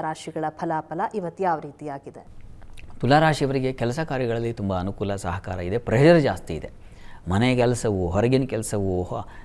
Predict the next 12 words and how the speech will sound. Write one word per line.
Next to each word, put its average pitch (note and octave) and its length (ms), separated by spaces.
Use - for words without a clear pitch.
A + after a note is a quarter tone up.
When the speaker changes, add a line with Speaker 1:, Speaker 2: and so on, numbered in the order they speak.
Speaker 2:
ಈ A2+ 100
ಥರದ B2 220
ಒತ್ತಡ A2+ 420
ಅತಿಯಾಗುವ C#3+ 440
ಸಾಧ್ಯತೆ G2+ 460
ಇದೆ. D#2 260
ಹೆಣ್ಣುಮಕ್ಕಳಿಗಂತೂ C3 680
ತುಂಬ F#2+ 260
ವರ್ಕ್ G2+ 180
ಪ್ರೆಷರ್ E2+ 320
ಜಾಸ್ತಿ. - 260
ಮನೆ A#2+ 260